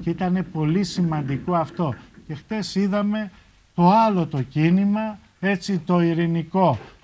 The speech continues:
της νεολαίας και των Ελλήνων που αγωνιούν για την Ελλάδα και βεβαίως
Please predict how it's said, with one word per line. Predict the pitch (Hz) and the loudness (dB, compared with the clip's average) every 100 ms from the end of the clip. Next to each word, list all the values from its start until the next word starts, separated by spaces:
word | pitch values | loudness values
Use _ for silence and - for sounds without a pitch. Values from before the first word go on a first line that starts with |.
| _ | _
της | 135 120 | -4 0
νεολαίας | 147 143 135 143 185 208 214 202 - - _ _ _ | 2 4 4 4 4 4 2 -2 -10 -20 _ _ _
και | 160 | -4
των | 147 147 | 0 0
Ελλήνων | 147 143 175 185 196 190 190 185 - _ _ _ | 0 2 4 4 2 0 -4 -6 -14 _ _ _
που | 160 160 160 165 165 - _ _ | 0 2 2 2 -2 -8 _ _
αγωνιούν | - 139 147 160 156 156 175 180 | -2 0 2 4 4 4 4 2
για | 151 165 | 2 -2
την | - 160 147 | -2 -2 0
Ελλάδα | 135 135 156 160 196 220 226 220 _ _ _ - | 2 4 4 2 0 -4 -6 -14 _ _ _ -4
και | 135 | 0
βεβαίως | 135 127 165 202 208 214 202 - - | 0 2 2 2 2 0 -4 -8 -12